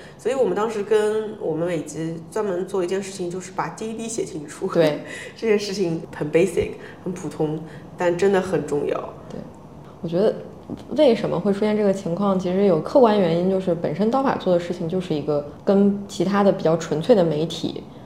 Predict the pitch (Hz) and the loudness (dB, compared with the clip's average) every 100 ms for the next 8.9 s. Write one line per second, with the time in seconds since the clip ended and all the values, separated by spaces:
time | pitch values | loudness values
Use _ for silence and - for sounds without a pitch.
0 | - 202 160 160 165 151 160 262 202 165 | -2 2 4 4 2 -2 2 4 6 6
1 | 170 170 170 170 165 165 156 - - 135 | 4 0 0 -2 0 0 0 -8 -4 -4
2 | - - 254 208 - - - - - - | -4 0 4 4 2 -2 -2 -4 -12 -12
3 | - 185 214 180 139 - 190 202 214 - | -2 4 4 6 2 2 2 2 0 -2
4 | - - 214 196 202 180 180 - - 196 | -2 2 4 4 4 0 2 -2 2 6
5 | 208 214 240 247 240 254 233 226 202 - | 6 6 8 6 6 6 8 6 4 6
6 | 254 180 165 143 147 156 226 180 156 175 | 8 8 8 4 2 2 6 6 6 4
7 | 160 143 214 226 - 240 202 175 - 160 | 2 2 4 4 4 2 2 0 -2 0
8 | 165 170 165 160 - 165 156 - - | 2 2 2 0 0 0 -2 -4 -10